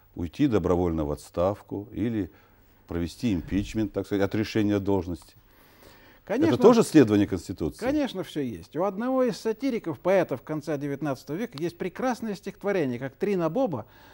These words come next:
Speaker 2: собирались осчастливить свой народ. И самым мудрым из них оказался один, который произнёс такие слова: «Я бы для счастья отчизны родной взял бы просто и ушёл на покой». Вот это лучшая, пожалуй, рекомендация.
Speaker 1: Нашему президенту, вы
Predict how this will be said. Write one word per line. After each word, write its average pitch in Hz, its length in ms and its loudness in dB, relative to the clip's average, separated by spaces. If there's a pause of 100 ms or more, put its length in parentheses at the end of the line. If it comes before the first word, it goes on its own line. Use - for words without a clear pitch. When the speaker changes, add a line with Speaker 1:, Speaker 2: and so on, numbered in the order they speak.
(260)
Speaker 2:
собирались 196 580 2
осчастливить 190 600 -6
свой 185 200 0
народ. 135 340 0 (220)
И 160 100 -2
самым 202 400 2
мудрым 220 400 0
из 147 80 -4
них 131 180 -6
оказался 185 540 -4
один, 170 340 -4 (400)
который 185 360 -2
произнёс 180 480 -2
такие 160 320 -4
слова: 123 400 -6 (340)
«Я 277 260 4
бы 202 140 0
для 156 200 0
счастья 147 540 -4
отчизны 143 520 -2
родной 139 440 -4 (280)
взял 262 360 2
бы 123 140 -8
просто - 380 -10 (100)
и 185 100 -4
ушёл 202 320 -6
на 127 120 -6
покой». 104 420 -10 (320)
Вот 254 140 -8
это 311 220 0
лучшая, 233 340 -2
пожалуй, 165 400 2
рекомендация. 135 800 -4 (840)
Speaker 1:
Нашему 120 340 0
президенту, 110 640 0
вы 64 60 -10